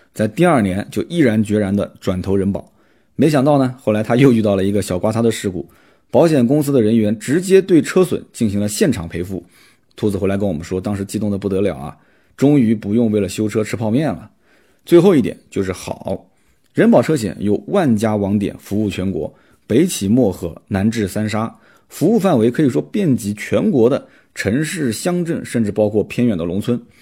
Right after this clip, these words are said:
我们有一位南京的听友，之前开车自驾，一路向西去到了西藏，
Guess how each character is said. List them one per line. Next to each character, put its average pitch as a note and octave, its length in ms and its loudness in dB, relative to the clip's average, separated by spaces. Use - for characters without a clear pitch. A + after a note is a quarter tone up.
我 A2 100 2
们 D3+ 100 4
有 A2+ 140 6
一 G#2 40 4
位 A#2+ 120 4
南 G#2 120 2
京 A#2 80 4
的 A2+ 120 2
听 A2 140 -2
友， - 260 -4
之 B2+ 180 -4
前 A2 160 0
开 A#2+ 160 -2
车 A#2+ 140 2
自 A2+ 160 -6
驾， G#2+ 260 -4
一 A2+ 220 -2
路 A3+ 180 0
向 A2+ 260 -2
西 G2+ 220 -4
去 - 160 -10
到 G2 100 -2
了 F#2 80 -2
西 A2+ 200 -4
藏， A#2+ 180 -6